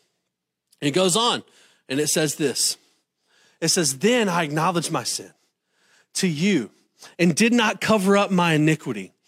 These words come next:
I said, 'I will confess my transgressions to the Lord,' and you forgave me. You forgave the guilt of my sin. Many are the woes of the wicked, but the Lord's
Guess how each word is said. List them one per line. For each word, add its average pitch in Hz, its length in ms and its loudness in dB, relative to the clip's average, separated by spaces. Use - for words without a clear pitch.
I 196 120 0
said, 190 220 0
'I 190 160 2
will 285 140 4
confess 269 460 2
my 277 80 2
transgressions 233 800 0
to 233 100 2
the 202 80 2
Lord,' 202 380 0
and 202 200 4
you 269 440 4
forgave 202 880 0
me. 135 400 -2
You 226 160 4
forgave 233 560 2
the 233 80 0
guilt 233 440 2
of 202 140 0
my 208 200 0
sin. 220 440 2
Many 269 540 4
are 226 200 4
the 202 100 4
woes 208 520 4
of 180 80 -2
the 185 100 2
wicked, 185 480 0
but 214 140 0
the 196 100 2
Lord's 247 420 4